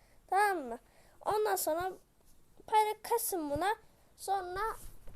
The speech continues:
e, alın bunu. Sonra, e, bir yüz sekize falan basın. Ondan sonra kadronuz iyileşsin. Bu kadar basit. Sadece Ronaldo için demiyorum.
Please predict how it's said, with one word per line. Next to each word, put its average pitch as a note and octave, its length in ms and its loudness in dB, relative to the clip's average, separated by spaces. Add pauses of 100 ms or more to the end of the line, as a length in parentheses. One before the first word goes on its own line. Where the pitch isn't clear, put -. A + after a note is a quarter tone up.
(140)
e, D#4+ 420 0 (480)
alın F4+ 460 -2
bunu. F4+ 300 -6 (420)
Sonra, F4+ 340 -6 (400)
e, D#4+ 400 -4
bir G4 160 0 (1300)
yüz F4+ 220 2
sekize G4+ 420 2
falan G4 400 2
basın. G4+ 420 -2 (480)
Ondan G4+ 300 -2
sonra F4+ 240 -4
kadronuz F4 540 -2
iyileşsin. E4 580 -2 (320)
Bu E4 120 -6
kadar E4+ 380 2
basit. E4 460 -4 (680)
Sadece G4+ 480 0
Ronaldo F#4+ 360 2
için F#4 340 -4
demiyorum. C4+ 380 -4